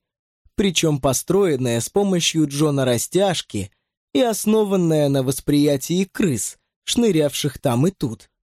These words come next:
Карта включала в себя все, что они видели и обоняли, особенно обоняли. Джон Растяжка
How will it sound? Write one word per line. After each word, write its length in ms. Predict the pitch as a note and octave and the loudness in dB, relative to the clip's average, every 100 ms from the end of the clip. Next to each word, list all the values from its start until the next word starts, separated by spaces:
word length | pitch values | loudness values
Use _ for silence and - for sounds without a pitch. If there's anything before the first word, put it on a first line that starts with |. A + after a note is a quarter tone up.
| _ | _
Карта 340 | - A#3 - | -2 -2 0
включала 640 | E3+ - C3 - D3 C3 B2 | -4 0 -2 0 0 0 0
в 60 | |
себя 340 | - C#3+ D3 D3+ | -2 -2 -2 -2
все, 460 | - - E3 G#2+ - _ - | -4 -2 -2 -2 -8 _ -10
что 320 | - C#4 B3+ | -4 0 2
они 240 | G3 D3+ | 2 0
видели 480 | A2+ D3+ F3 D3 C3 | 0 -2 0 0 0
и 120 | B2 | 2
обоняли, 720 | A#2+ C3+ F3 F3+ B2 A2 G2+ - _ _ _ | 2 2 0 0 -2 -4 -6 -10 _ _ _
особенно 680 | - A#3+ - A3 F3 F#3 F3+ | -2 0 2 0 2 0 0
обоняли. 800 | F3+ G3 F3+ G3+ F3 A2 G#2 G#2 - _ _ _ _ _ _ _ _ A3 | 0 -2 0 0 0 -2 -4 -8 -10 _ _ _ _ _ _ _ _ -2
Джон 300 | G#3+ B3+ G#3+ | 0 2 2
Растяжка 840 | G3 - B3 B3 F#3+ - A2 | 0 -2 -2 0 -2 -6 -8